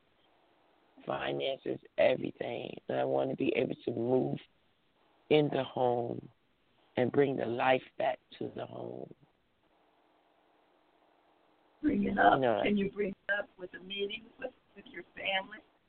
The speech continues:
Speaker 2: Moving
Speaker 1: I,
Speaker 2: back
Speaker 1: I would,
Speaker 2: in?
Speaker 1: I would,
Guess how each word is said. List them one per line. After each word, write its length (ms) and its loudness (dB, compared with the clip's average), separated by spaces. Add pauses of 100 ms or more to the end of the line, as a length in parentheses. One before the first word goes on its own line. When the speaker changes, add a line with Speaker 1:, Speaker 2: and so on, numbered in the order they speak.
(1300)
Speaker 2:
Moving 280 -6
Speaker 1:
I, 140 6
Speaker 2:
back 180 6
Speaker 1:
I 80 6
would, 160 0
Speaker 2:
in? 80 -10 (200)
Speaker 1:
I 120 6
would, 180 -4